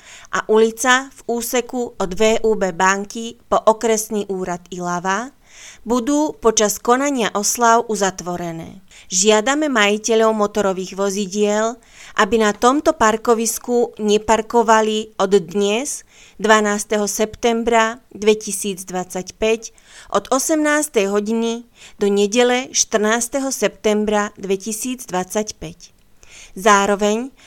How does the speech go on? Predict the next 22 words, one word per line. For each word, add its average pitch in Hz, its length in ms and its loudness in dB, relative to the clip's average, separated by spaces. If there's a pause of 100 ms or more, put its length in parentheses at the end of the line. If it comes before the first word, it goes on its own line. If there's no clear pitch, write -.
(120)
bude 214 240 2
v 220 80 -10
čase 294 400 0
konania 208 560 2
osláv 190 720 0 (320)
v - 80 -12
sobotu 240 880 0
trinásteho 208 640 0
septembra 220 880 0
dvetisícdvadsaťpäť 185 1300 -6 (480)
od 208 160 -2
ôsmej 277 720 0
do 202 160 0
trinástej 202 640 0
hodiny 185 640 -4 (560)
uzatvorená 247 1200 2
aj 196 160 0
Farská 220 640 -2
ulica 240 560 0 (400)
a 208 160 2
jednosmerná 254 1040 0
komunikácia 220 1120 0